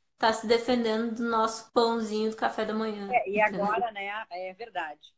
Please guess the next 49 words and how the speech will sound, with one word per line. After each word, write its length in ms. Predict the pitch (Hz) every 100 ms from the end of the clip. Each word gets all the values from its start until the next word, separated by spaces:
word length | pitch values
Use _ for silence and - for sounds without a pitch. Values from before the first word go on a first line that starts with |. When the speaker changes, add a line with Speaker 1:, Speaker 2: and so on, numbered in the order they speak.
| _
Speaker 2:
Bem 520 | 220 269 311 269 185
isso. 260 | 165 - -
E 120 | 185 190
agora, 840 | 185 185 180 220 214 202 185 175 _ _ _ _ -
é, 200 | 190 208
nessa 300 | 208 208 208
época 320 | 220 - 226
de 120 | 202
covid, 600 | 226 220 190 220 226 196
né, 160 | 190 190
que 120 | -
todo 240 | 226 240 254
mundo 160 | 262
começou 340 | 269 240 226 247
a 60 |
sair 220 | 240 240
correndo 720 | 240 226 214 208 247 262 202 - _ _ _
pra 480 | - 202 190 190 185 -
tomar 320 | 214 208 220
shots 520 | - 214 233 - 202
de 100 | 202
imunidade 1000 | 208 202 196 190 190 226 233 226 196 196
e 80 | 196
tal. 340 | 220 196 208 _ _ _ -
E 80 | 220
o 40 |
que 100 | 220
a 40 | 226
gente 240 | 233 233
mais 200 | 226 240
falava 260 | 262 240 226
é, 40 |
não 100 | 220
adianta 640 | 233 214 220 254 359 415
tomar 280 | - 247 240
nenhum 240 | 254 262 392
shot 480 | - 320 302 359
de 120 | 220 226
imunidade, 600 | 202 202 185 190 226 233
nem 120 | 247
tomar 220 | 302 302
um 60 | 302
copo 240 | 285 277 285
de 80 | 220
caldo 280 | 240 226
de 100 | 185
ossos 360 | 202 214 - 185
hoje, 420 | 202 208 226 190 175
né? 260 | 160 190